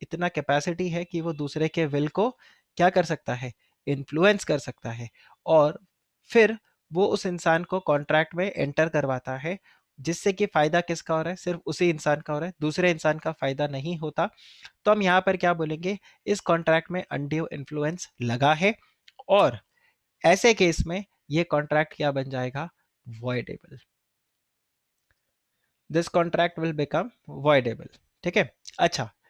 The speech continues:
देखो जब कोर्ट में केस जाता है तो दो तरीके से होता है। मतलब सपोज करो मैंने अगर आपके उप-, against कोई केस फाइल कर दिया तो जो प्रोसीडिंग है वो दो तरीके से जाएगा,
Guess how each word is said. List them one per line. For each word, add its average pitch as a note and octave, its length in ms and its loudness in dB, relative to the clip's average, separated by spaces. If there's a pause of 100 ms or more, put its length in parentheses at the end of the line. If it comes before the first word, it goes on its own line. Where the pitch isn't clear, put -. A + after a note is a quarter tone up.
(120)
देखो G#3 220 4
जब A#3 200 0
कोर्ट G3 260 0
में A3+ 160 -2
केस F#3+ 280 2
जाता D#3 260 2
है E3+ 80 -6 (600)
तो A3+ 80 2
दो E3+ 280 2
तरीके F#3+ 360 4
से F3 120 -4
होता A#2+ 220 -6
है। - 80 -16 (400)
मतलब C#3 260 0
सपोज F#3+ 320 0
करो F3 300 0 (340)
मैंने D3+ 380 2 (100)
अगर E3 360 2 (800)
आपके D#3 300 2
उप-, F#3+ 200 2
against F3+ 360 0
कोई G3+ 180 2
केस F#3 300 0
फाइल F3+ 200 4
कर D#3 160 0
दिया A#2+ 240 -8 (1000)
तो E3+ 80 -2
जो F#3+ 140 2
प्रोसीडिंग F#3+ 560 2
है A3 60 6
वो G#3 160 2
दो E3+ 160 4
तरीके F3 360 2
से D#3 120 -2
जाएगा, B2 340 -8